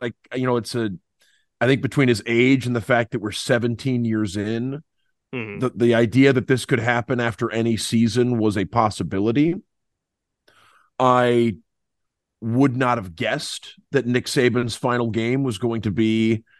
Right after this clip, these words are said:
Speaker 1: that game against Michigan, uh, w-
Speaker 2: Yeah.
Speaker 1: a week and a half ago. Like, I, I di-, I didn't think, you know, I, I thought he had at least one more year in him. And I also, uh, I also kind of thought there was a chance that Nick Saban might go the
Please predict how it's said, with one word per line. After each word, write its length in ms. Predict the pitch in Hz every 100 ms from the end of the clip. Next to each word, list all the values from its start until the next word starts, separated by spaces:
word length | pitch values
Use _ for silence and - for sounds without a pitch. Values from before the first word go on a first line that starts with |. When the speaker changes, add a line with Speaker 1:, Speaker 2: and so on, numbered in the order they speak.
| _ _
Speaker 1:
that 300 | 110 113 110
game 420 | - 117 113 117 113
against 720 | 107 110 107 - - - -
Michigan, 680 | - 110 101 123 139 147 156 - _ _ -
uh, 100 | 104
w- 220 | 107 101
Speaker 2:
Yeah. 120 | 104
Speaker 1:
a 20 | 104
week 200 | 107 117
and 80 | 110
a 60 |
half 260 | 110 113 120
ago. 300 | 117 135 156
Like, 220 | 127 101
I, 100 | 104
I 80 | 95
di-, 140 | 101 113
I 80 | 107
didn't 200 | 110 104
think, 380 | - 113 113 - _ _ _ _
you 80 | 107
know, 60 |
I, 180 | 110 104
I 40 | 110
thought 220 | 131 120
he 80 | 113
had 180 | 117
at 100 | 110
least 280 | 104 117 113
one 180 | 113 120
more 200 | 117 113
year 220 | 110 113
in 80 | 131
him. 80 | 160
And 80 | 165
I 80 |
also, 480 | 190 202 - 202 156 - _ _ _
uh, 220 | - 127 123
I 100 | 131
also 320 | 139 160 180
kind 340 | 147 135 151 151
of 100 | 117
thought 320 | 151 139 -
there 100 | 135
was 180 | 123 107
a 40 |
chance 360 | - 135 123 -
that 120 | 107
Nick 180 | 110 107
Saban 400 | - 120 110 113
might 320 | 107 110 90
go 340 | 117 107 110
the 580 | 90 107 104 101 98 92